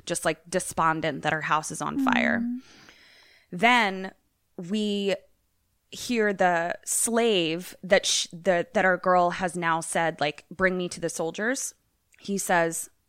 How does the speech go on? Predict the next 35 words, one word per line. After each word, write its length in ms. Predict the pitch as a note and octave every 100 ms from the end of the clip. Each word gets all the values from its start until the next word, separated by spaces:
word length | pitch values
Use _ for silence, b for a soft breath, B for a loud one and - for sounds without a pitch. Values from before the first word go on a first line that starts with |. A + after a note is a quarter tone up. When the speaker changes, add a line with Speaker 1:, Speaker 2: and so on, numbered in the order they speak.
| _ _ _ -
Speaker 1:
"They'll 240 | F#3 G3
kill 320 | - - A3
us. 280 | D#3 - - -
Are 100 | F3+
you 140 | F3+
sure 280 | F3 - F3
you 120 | F3
wanna 220 | E3+ E3 D#3+
go 160 | D#3
after 320 | D3+ D#3+ -
them? 360 | D#3+ G2+ G3 G3 _ _ _ _ _ _ _ _ B B B B B B
Or 80 | G3+
are 40 | G3+
you 100 | F#3+
sure 180 | -
you 140 | F#3 F3
wanna 160 | D#3+
follow?" 540 | D#3+ E3+ D#3 - F3 F3+ F3
Then 360 | E3+ G#3 B3
we 120 | A#3+
see 380 | A3 - G3+ F#3 -
a 80 |
title 380 | G3 - F#3 F#3
card 420 | G3+ B3 B3+ C#4 C4+
where 220 | F3+ G3
we 120 | F#3+
learn 240 | F#3 F#3 F3+
that 140 | F3
the 80 | -
director 680 | E3 E3+ D#3+ D#3+ E3 - A#3+
of 140 | C4 B3
this 280 | C#4 -
directed 400 | - E3+ - D#3
Babadook. 340 | C#3 C3+ D#3 -
Speaker 2:
Babadook. 500 | D#3+ D#3+ D#3+ D#3+